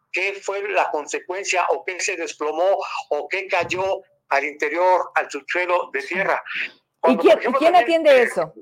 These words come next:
Speaker 2: ¿Quién atiende, por ejemplo, todas estas minas, los cascos de mina, las haciendas, todo esto que se queda, digamos, eh, desatendido? ¿A quién le to-, a quién le toca?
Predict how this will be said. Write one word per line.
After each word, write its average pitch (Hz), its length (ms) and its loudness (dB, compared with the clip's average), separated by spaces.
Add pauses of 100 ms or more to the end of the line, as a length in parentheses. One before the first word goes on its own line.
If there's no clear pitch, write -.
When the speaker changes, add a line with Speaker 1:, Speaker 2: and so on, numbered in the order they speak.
Speaker 2:
¿Quién 302 180 0
atiende, 320 300 0
por 254 140 0
ejemplo, 247 320 -2
todas 254 260 2
estas 233 280 -2
minas, 226 380 -4
los 190 180 -2
cascos 220 320 -2
de 196 120 -4
mina, 214 320 -4
las 185 180 0
haciendas, 208 520 -4 (220)
todo 294 180 2
esto 330 220 0
que 262 120 0
se 226 160 -2
queda, 254 320 2
digamos, 233 540 -4 (280)
eh, 196 420 0 (280)
desatendido? 220 1000 -2 (260)
¿A 220 80 -8
quién 320 240 -6
le 302 80 -6
to-, - 200 -4
a - 60 -12
quién 311 180 -8
le 262 80 -6
toca? 214 340 -10